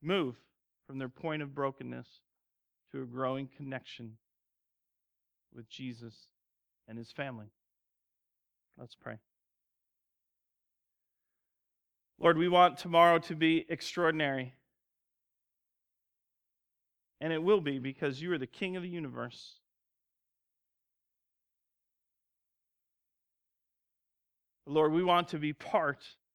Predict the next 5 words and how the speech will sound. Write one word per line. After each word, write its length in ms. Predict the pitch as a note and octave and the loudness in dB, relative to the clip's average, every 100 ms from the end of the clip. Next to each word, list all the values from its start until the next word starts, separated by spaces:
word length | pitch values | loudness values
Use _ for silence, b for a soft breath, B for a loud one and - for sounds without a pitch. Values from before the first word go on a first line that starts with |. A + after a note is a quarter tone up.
| _ _ _ - | _ _ _ -8
of 200 | C3+ C3 | -6 -2
your 280 | D3+ C#3 C#3 | 0 2 0
extraordinary 800 | C#3 - - D3+ D3 D3+ D3 C#3+ | -6 -10 -4 -2 -2 -4 -4 -4
day 260 | C3+ C3 | -4 -4
tomorrow. 440 | C3 - G2 A#2+ | -6 -12 -12 -12